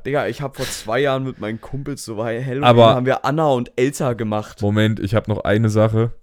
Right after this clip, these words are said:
Speaker 2: Ich möchte einen Tristan immer noch in der Arschpush-Hose sehen, die mir seine Freundin damals geschenkt hat.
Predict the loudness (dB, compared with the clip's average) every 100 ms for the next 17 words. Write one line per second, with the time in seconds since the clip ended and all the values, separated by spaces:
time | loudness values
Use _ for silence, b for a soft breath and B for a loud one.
0 | _ _ -10 -2 0 0 0 -6 -4 -4
1 | -4 -6 -4 0 0 0 0 -2 -2 0
2 | 0 -2 -4 2 4 4 0 0 0 0
3 | -2 -2 0 -2 -4 -4 -2 -2 -4 -6
4 | -2 -2 -2 -2 -4 -6 -2 0 2 -2
5 | -2